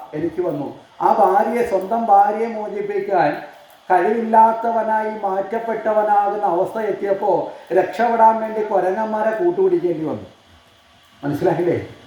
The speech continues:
അവസാനം കുരങ്ങന്മാരെ കൂട്ടുപിടിക്കേണ്ടി വന്നു. അപ്പൊ ഇതെല്ലാം ഞാനും എന്തിൻ്റെ കീഴിലാണ്? മായയിലാണ്.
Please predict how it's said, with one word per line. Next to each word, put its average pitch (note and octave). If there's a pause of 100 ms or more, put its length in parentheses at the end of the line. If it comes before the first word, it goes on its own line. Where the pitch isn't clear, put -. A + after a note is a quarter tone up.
(200)
അവസാനം G3
കുരങ്ങന്മാരെ G#3+ (420)
കൂട്ടുപിടിക്കേണ്ടി G3+
വന്നു. F3
അപ്പൊ E3
ഇതെല്ലാം G3+ (220)
ഞാനും G#3+
എന്തിൻ്റെ G#3+
കീഴിലാണ്? F#3+ (200)
മായയിലാണ്. F3+